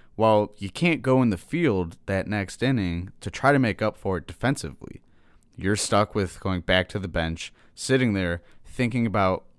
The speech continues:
"Oh, well, I did this wrong," or, "I should have swung at that pitch instead of this one." You're sitting there and you're playing mental games with yourself. So for someone like Cabrera, for as great and as wise and smart of a hitter that he is,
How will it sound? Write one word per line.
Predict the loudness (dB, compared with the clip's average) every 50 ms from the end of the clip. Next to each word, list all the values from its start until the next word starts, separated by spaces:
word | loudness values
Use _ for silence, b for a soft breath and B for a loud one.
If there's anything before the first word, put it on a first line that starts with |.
| -20 _ -4
"Oh, | -2 0 2 2 2
well, | 2 2 2
I | 2 2 2
did | 0 -2 -2
this | 0 0 0 0 -2
wrong," | 0 0 2 2 0 0 -2 -2
or, | -2 0 0 2 2
"I | 0
should | 0 -2 -2 -4
have | -4 -4
swung | -6 -4 -4 -2 -2 -2
at | -4 -2 2
that | 2 4 4 2 0
pitch | -2 -2 -2 -4 -6 -10
instead | -14 -10 -6 -6 -4
of | 0
this | 0 0 0 0 0
one." | 0 0 0 0 B B B B B B B B B B -2
You're | 0 0 0
sitting | 0 0 0 2 4 4 6
there | 6 6 6 6
and | 6 4
you're | 4 2
playing | 2 0 0 2 2 2 2
mental | 2 0 0 0 -2 -2
games | -2 -2 -2 0 0 0 -2
with | -4 -10 -12
yourself. | -12 -14 -12 -10 -10 -10 -10 -10 -12 -16 b b b b b b
So | -6 -4
for | -2 -2 -2
someone | 0 2 2 4 4
like | 2 2 0
Cabrera, | 0 -4 -8 -6 -2 2 4 4 6 6 4 2 0 -2 -6 _ _ _ _ _ _ _ _ _ _ 2
for | 6 8 8
as | 8 6 4
great | 0 -6 0 4 4 6 6 4 0
and | -4 -4 -4 -4 -4
as | -6 -8 -10 -6
wise | 0 4 6 8 8 6 4 2 -2
and | -6 -8 -8
smart | -6 -4 -2 0 0 0 -2
of | -4 -6 -8
a |
hitter | -8 -4 -2 0 0 0 -2
that | -2 -6 -8
he | -10 -10 -4 -2 0
is, | 2 2 0 0 -4 -8